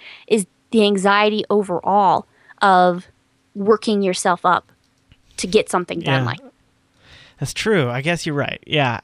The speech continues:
Speaker 2: uh, it's that, yeah, anything that's kinda like that. And it could be a lot of different things. Hmm. And,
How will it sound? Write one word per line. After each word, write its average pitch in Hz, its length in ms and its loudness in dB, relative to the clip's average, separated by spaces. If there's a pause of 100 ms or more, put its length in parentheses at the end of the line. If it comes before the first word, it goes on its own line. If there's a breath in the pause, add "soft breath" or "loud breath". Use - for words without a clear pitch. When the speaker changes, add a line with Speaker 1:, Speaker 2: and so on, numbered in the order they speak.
(120)
Speaker 2:
uh, 143 180 -10
it's - 220 -6
that, 143 240 -4
yeah, 151 240 -4
anything 170 380 -4
that's 135 120 -6
kinda 117 220 -8
like 117 160 -10
that. 113 160 -6
And 131 100 -4
it 123 40 -10
could 156 100 -4
be 165 80 -2
a 175 80 0
lot 220 100 -2
of 180 80 -4
different - 300 -14
things. - 300 -20 (140)
Hmm. 233 140 -4 (400 loud breath)
And, 202 240 -4